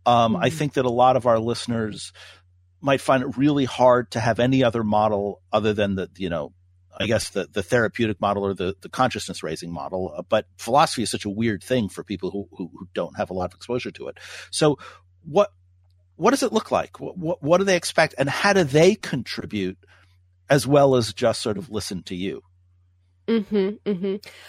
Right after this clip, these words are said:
Speaker 2: Well, yeah, so it's a little different depending on if it's one-on-one work or group work. With one-on-one work, it's really, like, I consider myself, um, you know, the, the Socratic m-, midwife.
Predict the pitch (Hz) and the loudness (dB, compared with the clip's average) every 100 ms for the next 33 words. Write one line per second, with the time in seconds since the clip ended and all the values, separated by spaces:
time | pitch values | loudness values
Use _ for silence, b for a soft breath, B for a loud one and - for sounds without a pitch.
0 | B 233 277 277 240 180 214 277 262 330 | B 2 2 2 0 0 -4 -2 0 0
1 | 415 240 214 208 196 180 202 180 175 165 | 0 -2 -2 -4 -4 -6 -4 -2 -2 0
2 | 160 160 - 165 165 165 165 165 156 160 | -2 -4 -8 -8 -6 -4 -2 -2 -4 -2
3 | 156 151 - 156 147 135 - 87 - - | 0 -2 -4 -12 -8 -8 -4 -6 -6 -6
4 | 208 - 302 466 262 196 214 220 214 - | -2 0 0 2 2 2 2 0 0 -6
5 | - 180 247 294 262 185 156 - _ - | -6 -2 0 0 0 0 0 -2 _ -8
6 | 165 190 220 202 185 - 160 156 151 143 | -2 -2 -2 -4 -4 -2 -2 -2 -2 -4
7 | 147 - 147 143 - - _ _ _ _ | -4 -2 0 0 -4 -14 _ _ _ _
8 | _ 165 151 147 143 139 151 - _ - | _ -6 -4 -4 -4 -6 -8 -12 _ -8
9 | 165 131 143 147 - 160 - 151 156 143 | -6 -2 -2 -2 -6 -6 -4 -2 0 0
10 | 139 - - _ - - - 170 - - | 0 -4 -20 _ -16 -14 -4 0 0 0
11 | 95 - - | -4 -4 -10